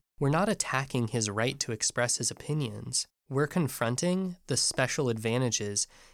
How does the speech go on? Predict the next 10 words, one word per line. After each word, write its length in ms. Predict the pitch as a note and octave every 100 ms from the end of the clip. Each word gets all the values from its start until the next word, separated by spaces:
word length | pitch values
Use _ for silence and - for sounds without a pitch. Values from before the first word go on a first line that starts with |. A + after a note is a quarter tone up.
| -
he 220 | - E3+
is 140 | D#3+
accorded: 640 | B2 - - D3 C3+ - - _ _ -
taxpayer 600 | B2+ B2 - - D3+ C3
money, 400 | A#2 B2+ - - _ -
police 400 | C#3+ B2 D3 -
protection, 760 | - C3+ - D3+ - - C#3+ - _ _
an 100 | C#3
exclusive 720 | C#3 - - C3+ C#3+ - E3+
soapbox. 840 | - - C#3+ - A2 - - -